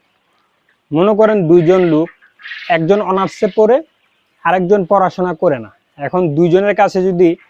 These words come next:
নাইন টেনের বই এনে দেওয়া হয়, তাহলে যে অনার্সে পড়ে, ওর কাছে কিন্তু অনেক সহজ মনে হবে,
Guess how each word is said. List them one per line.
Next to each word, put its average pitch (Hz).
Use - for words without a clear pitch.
নাইন 165
টেনের 202
বই 175
এনে 190
দেওয়া 170
হয়, 147
তাহলে 180
যে 165
অনার্সে 190
পড়ে, 202
ওর 185
কাছে 196
কিন্তু 214
অনেক 202
সহজ 147
মনে 139
হবে, 113